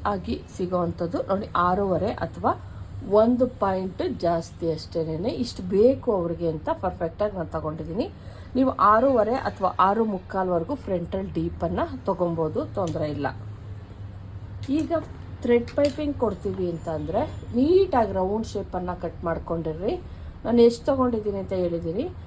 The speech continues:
ಮತ್ತೆ ಥ್ರೆಡ್ ಪೈಪಿಂಗ್ ಥ್ರೆಡ್ಡನ್ನು ಈ ರೀತಿ ನೀಟಾಗಿ ಹೊಲ್ದೆತ್ತಿಟ್ಕೊಂಡಿರ್ರಿ. ಮತ್ತೆ ಸ್ಟಾರ್ಟಿಂಗ್‌ನಲ್ಲಿ ನೋಡಿ, ಒಂದ್ ಸ್ವಲ್ಪ, ಒಂದು ಹಾಫ್ ಇಂಚ್ ಎಕ್ಸ್ಟ್ರಾ ಬಿಟ್ಟು ತೆಗೆದುಕೊಳ್ಳಿ.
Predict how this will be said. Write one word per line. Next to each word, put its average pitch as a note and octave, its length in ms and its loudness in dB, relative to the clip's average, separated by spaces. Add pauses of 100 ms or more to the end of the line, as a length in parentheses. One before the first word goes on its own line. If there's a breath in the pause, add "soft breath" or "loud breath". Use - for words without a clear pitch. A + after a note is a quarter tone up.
(160 loud breath)
ಮತ್ತೆ B3+ 240 2
ಥ್ರೆಡ್ A#3+ 320 0
ಪೈಪಿಂಗ್ B3+ 460 0
ಥ್ರೆಡ್ಡನ್ನು G#3 640 2
ಈ F3+ 120 2
ರೀತಿ F#3 300 0
ನೀಟಾಗಿ A#3 480 2
ಹೊಲ್ದೆತ್ತಿಟ್ಕೊಂಡಿರ್ರಿ. E3+ 1080 -2 (400 loud breath)
ಮತ್ತೆ A#3+ 180 0
ಸ್ಟಾರ್ಟಿಂಗ್‌ನಲ್ಲಿ A3 1080 2
ನೋಡಿ, A3 240 0
ಒಂದ್ - 180 -4
ಸ್ವಲ್ಪ, B3 320 2 (200)
ಒಂದು G3+ 160 0
ಹಾಫ್ G3 380 4
ಇಂಚ್ - 540 -2
ಎಕ್ಸ್ಟ್ರಾ G#3 520 0
ಬಿಟ್ಟು G3 460 -4
ತೆಗೆದುಕೊಳ್ಳಿ. F#3 680 -2